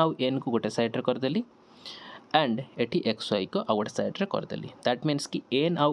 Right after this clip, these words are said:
ଏନ୍ର ପ୍ରଡକ୍ଟ କେତେ କାହା ସହିତ ସମାନ ହବ? ଏନ୍ ସହିତ ସମାନ ହବ। Because ଯେହେତୁ ଏନ୍ ହଉଛି ଜିର ସବଗ୍ରୁପ, ଅ, ଜିର ନର୍ମାଲ ସବଗ୍ରୁପ, ଠିକ୍ ଅଛି? ଜିର ଇଏ ହଉଛି କ'ଣ? ଏନ୍ ସବଗ୍ରୁପ। ତାହେଲେ ଏମାନଙ୍କର ଯୋଉ ପ୍ରଡକ୍ଟ ହବ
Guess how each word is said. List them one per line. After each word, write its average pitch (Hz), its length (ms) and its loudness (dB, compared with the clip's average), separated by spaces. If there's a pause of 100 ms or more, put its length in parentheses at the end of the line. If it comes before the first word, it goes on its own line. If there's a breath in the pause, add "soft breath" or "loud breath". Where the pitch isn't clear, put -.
ଏନ୍ର 123 320 2
ପ୍ରଡକ୍ଟ 113 440 2
କେତେ 127 220 0
କାହା 123 200 4
ସହିତ - 240 -4
ସମାନ 135 340 0
ହବ? 143 100 2 (180)
ଏନ୍ 107 180 0
ସହିତ - 300 -2
ସମାନ 107 320 -2
ହବ। 110 160 0
Because 127 400 2 (460 loud breath)
ଯେହେତୁ 143 540 2 (180)
ଏନ୍ 135 240 2
ହଉଛି 113 520 0 (580 loud breath)
ଜିର 196 360 4
ସବଗ୍ରୁପ, 165 460 2 (240)
ଅ, 120 80 2
ଜିର 175 380 2
ନର୍ମାଲ 202 360 6
ସବଗ୍ରୁପ, - 380 -2 (260)
ଠିକ୍ 214 120 2
ଅଛି? - 180 0 (580 loud breath)
ଜିର 151 300 6 (240)
ଇଏ 131 120 2
ହଉଛି 147 260 0
କ'ଣ? 160 220 2
ଏନ୍ 110 200 0
ସବଗ୍ରୁପ। 117 500 0
ତାହେଲେ 151 220 2 (100)
ଏମାନଙ୍କର 160 500 2
ଯୋଉ 165 160 2
ପ୍ରଡକ୍ଟ 120 480 2
ହବ 101 140 0